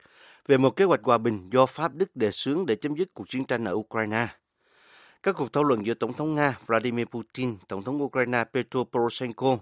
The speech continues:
Tổng thống Pháp François Hollande và Thủ tướng Đức America Angela Merkel diễn ra giữa lúc các nỗ lực ngoại giao được tăng mạnh nhằm chấm dứt cuộc nổi dậy được Nga hậu thuẫn ở miền đông Ukraine. Một người phát ngôn của chính phủ Đức nói rằng bốn nhà lãnh đạo này dự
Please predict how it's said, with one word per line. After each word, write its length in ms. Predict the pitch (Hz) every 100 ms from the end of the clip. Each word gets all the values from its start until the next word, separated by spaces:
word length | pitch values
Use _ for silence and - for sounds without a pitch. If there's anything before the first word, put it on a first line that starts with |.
| _
Tổng 180 | - 95
thống 140 | 113 131
Pháp 260 | - 139 -
François 280 | 117 107 107
Hollande 480 | 104 113 113 113 - _ - - _
và 140 | 120 110
Thủ 180 | -
tướng 220 | 110 135 151
Đức 240 | 190 -
America 420 | 131 131 - 123 107 _ _
Angela 400 | 135 127 127 123
Merkel 400 | 120 120 - 131 - _ _ _ - - -
diễn 200 | 123 151
ra 180 | 156
giữa 160 | 143 113
lúc 160 | 143 180
các 120 | 208
nỗ 80 | 170
lực 160 | 139 -
ngoại 220 | 104 101
giao 220 | 117 123
được 240 | 110 101 -
tăng 220 | 127 117
mạnh 220 | 92 90
nhằm 160 | 95 87
chấm 160 | 117
dứt 120 | 135 180
cuộc 160 | 95
nổi 180 | 92 107
dậy 160 | 110 87
được 220 | 85 85
Nga 200 | 107 107
hậu 200 | 95 85 -
thuẫn 220 | 87 98 -
ở 140 | 92
miền 240 | 107 85
đông 220 | 85 92 92
Ukraine. 500 | - 95 90 92 95 _ _ _ _ _ - - - _
Một 120 | 151
người 140 | 139 147
phát 160 | 214
ngôn 180 | 196 185
của 100 | 147
chính 160 | 143 208
phủ 160 | -
Đức 220 | 143 202 208
nói 120 | 208
rằng 260 | 160 123
bốn 180 | 120 180
nhà 100 | 196
lãnh 220 | 120 117
đạo 160 | 147 117
này 160 | 113 104
dự 160 | 113